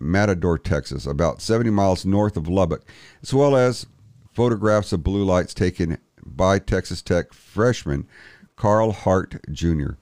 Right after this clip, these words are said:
Before the light disappeared two weeks later, dozens of people in North Texas reported seeing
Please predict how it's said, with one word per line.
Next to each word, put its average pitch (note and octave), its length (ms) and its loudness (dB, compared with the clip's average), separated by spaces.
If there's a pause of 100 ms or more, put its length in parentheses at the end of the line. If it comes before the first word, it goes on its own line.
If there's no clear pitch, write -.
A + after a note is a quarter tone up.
(720)
Before C#3+ 300 0
the D#3+ 100 2
light C3+ 180 2
disappeared A#2 560 -2
two A#2+ 160 0
weeks G#2+ 260 0
later, G#2 280 2
dozens A2+ 500 -2
of A2+ 100 -6
people A#2 380 0
in E2 100 0
North G2+ 260 0
Texas A2 360 -4
reported A#2+ 460 -2
seeing B2+ 500 2